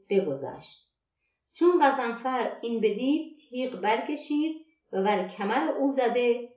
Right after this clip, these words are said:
دو نیمه‌اش ساخت. پس از آن غضنفر به سوی ملک تیغموس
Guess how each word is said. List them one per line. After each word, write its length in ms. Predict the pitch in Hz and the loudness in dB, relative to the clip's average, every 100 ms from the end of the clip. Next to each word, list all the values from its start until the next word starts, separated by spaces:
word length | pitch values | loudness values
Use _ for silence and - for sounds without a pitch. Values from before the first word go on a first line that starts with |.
| _ - | _ -2
دو 120 | 254 294 | 2 4
نیمه‌اش 420 | 214 165 160 156 | 2 -2 -6 -12
ساخت. 440 | - - - - - _ _ _ _ _ _ _ | -14 -12 -12 -14 -20 _ _ _ _ _ _ _
پس 200 | 208 190 | -8 -4
از 140 | 180 196 | -4 -2
آن 280 | 240 311 - - _ _ - | -2 -2 -6 -20 _ _ -4
غضنفر 760 | 190 180 170 160 214 247 285 - - _ 196 | -2 -2 -6 -6 -4 -2 -4 -8 -20 _ -4
به 100 | 190 | -4
سوی 480 | - 240 220 190 185 | -4 -4 0 2 0
ملک 400 | 180 175 170 - | -2 -6 -6 -8
تیغموس 640 | 165 156 175 180 185 | -8 -8 -8 -8 -10